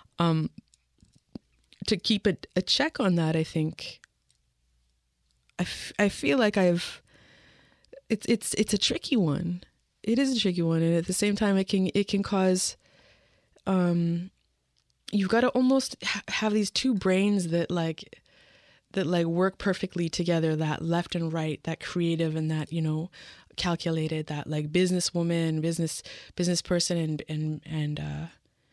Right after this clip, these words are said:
and just, like, formless, creative, like, wild, wild like the wind kind of, kind of brain. And try to have them work in harmony. And it's a constant struggle to do that because they don't really, like, get along that well.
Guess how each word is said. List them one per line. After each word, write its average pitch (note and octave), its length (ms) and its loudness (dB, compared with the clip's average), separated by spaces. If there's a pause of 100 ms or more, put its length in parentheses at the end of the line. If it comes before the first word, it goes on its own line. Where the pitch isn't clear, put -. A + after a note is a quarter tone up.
(380)
and D#3+ 160 -2
just, D#3+ 220 -4
like, D3 280 -6
formless, D#3 600 -4
creative, D3+ 920 -4
like, D3+ 220 -4
wild, C#3+ 560 -6 (640)
wild D3 320 -6
like D3 220 -6
the D3 80 -6
wind D3 400 -2
kind D3+ 200 -4
of, D3 60 -4 (220)
kind D3 180 -4
of C#3+ 200 -6
brain. D#3+ 420 -2 (840)
And F3+ 160 2
try F#3+ 180 2
to F#3 80 4
have F#3+ 280 0
them F3+ 180 0
work F#3+ 320 -2 (300)
in F#3 100 0
harmony. F3+ 540 0
And D#3+ 120 -2
it's D#3+ 160 -4
a F3 60 -4
constant F3 420 -4
struggle G3+ 400 -2
to F#3 140 -4
do G3 160 -2
that F3+ 220 -2
because E3 260 -4
they E3 80 -6
don't F3+ 260 -4
really, E3 300 -6
like, D3+ 220 -8
get E3 160 -8
along D#3+ 320 -6
that C#3 180 -8
well. D3+ 320 -10